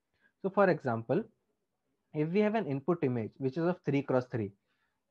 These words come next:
as seen, uh, on the left hand side, and we have padded it with zero in both dimensions. So in this case, our W is equals to three and padding is equals to one.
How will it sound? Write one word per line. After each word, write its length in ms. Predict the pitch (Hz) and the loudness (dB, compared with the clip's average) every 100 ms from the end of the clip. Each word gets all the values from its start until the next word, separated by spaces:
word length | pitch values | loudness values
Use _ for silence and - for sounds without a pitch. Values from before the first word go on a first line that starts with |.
| _ - | _ 0
as 200 | 139 160 | 0 0
seen, 380 | 151 143 190 196 _ _ _ _ _ - | -2 0 -2 -4 _ _ _ _ _ -4
uh, 160 | 131 131 | 2 2
on 180 | 131 127 | 2 0
the 80 | |
left 200 | 123 110 | 0 -2
hand 180 | 135 127 | -6 -8
side, 260 | - 110 151 _ _ _ _ - | -6 -6 -6 _ _ _ _ -6
and 280 | 123 185 180 | -2 -2 0
we 80 | |
have 240 | 208 233 - | 0 0 2
padded 380 | 127 117 185 160 | 4 4 2 2
it 200 | 196 - _ _ - | 0 -4 _ _ -2
with 200 | 160 143 | -2 0
zero 400 | 120 117 143 233 _ _ _ - | 0 0 0 -2 _ _ _ -4
in 160 | 180 208 143 | -2 -2 0
both 300 | 143 151 120 | 2 2 2
dimensions. 480 | 113 104 101 107 - _ _ _ _ _ _ _ _ _ _ _ _ - | -2 -2 -6 -12 -12 _ _ _ _ _ _ _ _ _ _ _ _ -4
So 280 | 147 185 233 - | 0 0 -2 -4
in 180 | 151 143 | -4 -2
this 200 | 156 - | -4 -4
case, 220 | 156 226 - - | -4 -4 -4 -2
our 220 | 151 160 139 | 0 0 -2
W 400 | 123 123 156 180 | -2 0 0 0
is 100 | 151 | -2
equals 280 | 139 - 139 | -4 -4 -4
to 100 | 160 | -4
three 380 | 151 123 151 214 - | -6 -2 -2 -4 -6
and 180 | 196 196 | -4 0
padding 320 | 117 143 151 | 0 0 -2
is 100 | 135 | -4
equals 280 | 127 131 - | -4 -4 -4
to 100 | 123 | -6
one. 160 | 101 | -6